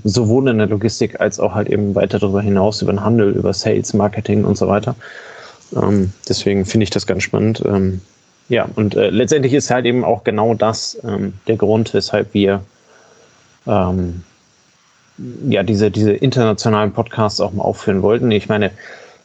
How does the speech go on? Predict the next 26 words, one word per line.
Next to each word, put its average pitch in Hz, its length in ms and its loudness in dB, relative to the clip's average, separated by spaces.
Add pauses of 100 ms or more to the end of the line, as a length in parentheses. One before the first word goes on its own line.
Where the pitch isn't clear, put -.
(140)
ähm, 95 320 -2 (380)
ehrlicherweise 107 1000 2
eine 101 160 -2
Firma, 107 380 0
die 98 160 -2
heute 101 600 0
noch 92 160 -6
nicht 98 160 -4
in 104 100 0
der 101 100 0
Lage 104 260 2
ist, 92 220 0
irgendwie 98 520 0
halbwegs, - 540 -4
äh, - 120 -2
auf, - 260 0
auf - 180 0
Englisch 104 360 0
zu 101 120 -4
kommunizieren, 101 800 0 (680)
ähm, 104 240 0
ist 107 140 -2
entweder 104 400 0
sehr 101 300 0
regional 101 480 0
begrenzt. 107 580 -2